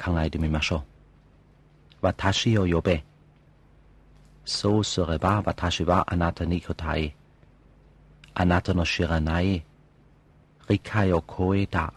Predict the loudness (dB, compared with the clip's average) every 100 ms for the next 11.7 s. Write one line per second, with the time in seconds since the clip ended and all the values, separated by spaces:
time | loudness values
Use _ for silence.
0 | -18 -20 -20 -20 -20 -20 0 4 6 6
1 | 6 4 0 -4 -8 -6 0 2 0 -4
2 | -20 -20 -20 -20 _ -2 0 0 0 -2
3 | -2 -4 -4 -4 -2 -6 -10 -16 -20 -20
4 | -20 -20 -20 -20 -20 -20 -20 -20 -20 -20
5 | -20 -20 -20 _ _ -20 _ _ _ _
6 | _ _ -20 _ _ _ _ _ _ _
7 | -20 _ _ _ _ 0 4 6 4 2
8 | 4 4 4 0 0 0 -2 -14 -20 -20
9 | -20 _ _ _ -20 _ _ -20 -20 -14
10 | -2 -2 2 2 2 0 -12 -2 2 4
11 | 4 4 2 2 4 2 2